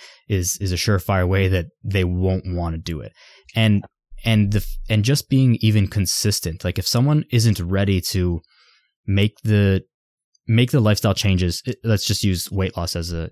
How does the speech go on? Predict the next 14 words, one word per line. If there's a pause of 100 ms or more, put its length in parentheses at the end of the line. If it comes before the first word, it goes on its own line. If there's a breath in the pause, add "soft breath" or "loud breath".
easy
example. (440 soft breath)
Someone
comes
in
and
says,
"Oh,
I
wanna
lose
weight." (140)
Okay,
great.